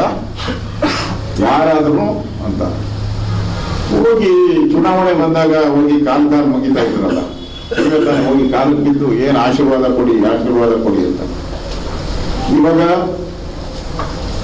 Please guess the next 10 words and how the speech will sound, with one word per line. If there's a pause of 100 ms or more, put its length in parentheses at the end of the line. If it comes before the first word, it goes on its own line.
ಅದಕ್ಕಿಂತ
ದೊಡ್ಡವರು
ಯಾರು
ಇಲ್ಲ
ಅಂತ
ಒಪ್ಕೊಳ್ತೀನಿ
ನಾನು. (880)
ಆಯ್ತು,
ನೀವು
ವಿಧಾನಸೌಧದಲ್ಲಿ